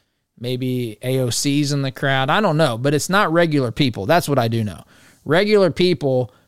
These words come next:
would not be this enthusiastic and excited about the nonsense being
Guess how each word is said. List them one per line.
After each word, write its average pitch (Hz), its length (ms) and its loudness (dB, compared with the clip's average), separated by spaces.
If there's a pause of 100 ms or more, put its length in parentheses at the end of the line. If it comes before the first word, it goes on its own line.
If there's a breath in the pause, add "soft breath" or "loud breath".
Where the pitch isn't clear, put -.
(100)
would 139 140 0
not 165 240 0
be 151 160 2
this 143 240 0
enthusiastic 131 920 0
and 127 140 -2
excited 120 600 -2 (340 soft breath)
about 131 280 0
the 127 60 -4
nonsense 127 840 -4
being 127 600 -2